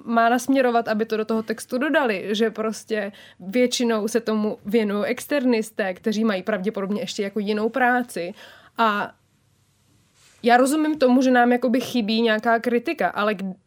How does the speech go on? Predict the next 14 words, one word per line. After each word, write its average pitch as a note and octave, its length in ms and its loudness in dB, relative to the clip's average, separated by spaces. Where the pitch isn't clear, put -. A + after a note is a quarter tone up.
nerozumím A#3+ 800 4
tomu, A#3 340 2
že B3 240 2
si - 180 0
na A#3 140 6
to C4 160 -2
stěžujeme G#3 1700 -2
bez A3+ 260 -2
toho, B3+ 240 0
aniž A#3+ 220 4
bychom A#3+ 500 0
reflektovali, A3+ 840 -2
kolik A3+ 480 0
na A3 300 2